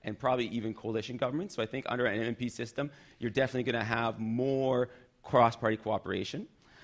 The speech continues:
Um, I really think that an M M P system is gonna, gonna drive a stake through the heart of strategic voting and wasted votes. I think no longer will you, uh, in terms of wasted vote, you know, at the very least, you know that you're gonna be able to vote for the party you like.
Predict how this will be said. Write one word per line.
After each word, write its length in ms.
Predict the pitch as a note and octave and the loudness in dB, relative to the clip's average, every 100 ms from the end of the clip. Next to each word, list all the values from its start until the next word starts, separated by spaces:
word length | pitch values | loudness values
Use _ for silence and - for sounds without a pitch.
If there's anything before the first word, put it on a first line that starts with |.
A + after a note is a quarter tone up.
| - - - | -20 -12 2
Um, 460 | A#2+ A#2+ B2 B2+ - | 6 6 6 4 4
I 80 | |
really 180 | C3+ D3+ | 4 4
think 220 | D3 D#3 | 2 0
that 140 | C#3 B2+ | 2 0
an 60 | |
M 80 | A#2 | 0
M 80 | C3 | -2
P 100 | B2+ | -2
system 300 | B2+ C3+ - | -4 -6 -6
is 100 | A#2+ | -4
gonna, 240 | B2 A#2+ G#2+ - - - | -2 -2 -4 -8 -10 0
gonna 200 | B2+ A#2+ | 2 4
drive 340 | A2 B2+ C3 | 8 10 10
a 60 | A#2+ | 4
stake 600 | - - C#3+ - - - _ _ _ - | 2 6 6 4 -8 -20 _ _ _ -6
through 140 | B2+ | -2
the 80 | B2 | 2
heart 440 | C3 F#3 G#2 - - - - _ - | 6 6 6 2 -18 -20 -20 _ 4
of 360 | A#2+ E3 C3+ | 6 8 6
strategic 400 | - G2+ G2 F#2 | 0 -6 -4 -4
voting 380 | - F2+ F2 A2+ - | -4 -2 -2 -2 2
and 280 | A#2 C#3+ | 4 4
wasted 340 | A2 F#2+ - F#2 | 2 -2 -2 -6
votes. 420 | D#2+ F#2 - - _ - | -6 -6 -10 -18 _ -8
I 120 | F#2+ | -6
think 260 | F#2+ A2 A2 | -4 -4 -2
no 120 | G#2+ | -2
longer 420 | G#2 A2 A2+ G#2+ | 2 2 2 0
will 140 | G#2 G2+ | 0 0
you, 260 | G2 G2 - - | 0 -2 -4 -2
uh, 120 | F2+ G2 | 2 2
in 40 | |
terms 220 | - A#2 | 0 -2
of 80 | G2+ | 4
wasted 240 | C#3+ F3+ C3+ | 4 4 2
vote, 180 | D3 | 2
you 80 | - | 2
know, 100 | B2 | 2
at 60 | G#2+ | 2
the 80 | G#2+ | 6
very 160 | C#3+ | 6
least, 260 | E3 E3+ - | 4 0 0
you 60 | |
know 300 | C#3+ D#3 E3 | 2 4 4
that 280 | D3 A#2+ A#2 | 6 6 4
you're 140 | C#3+ D3+ | 0 0
gonna 180 | D3+ | 2
be 60 | C3 | 2
able 120 | C3+ | 2
to 60 | B2+ | 2
vote 200 | B2 A2 | 0 0
for 80 | A#2+ | -4
the 60 | |
party 260 | - A2 G#2+ | 0 0 2
you 60 | |
like. 260 | G2 D#2 C2+ | 0 -2 -4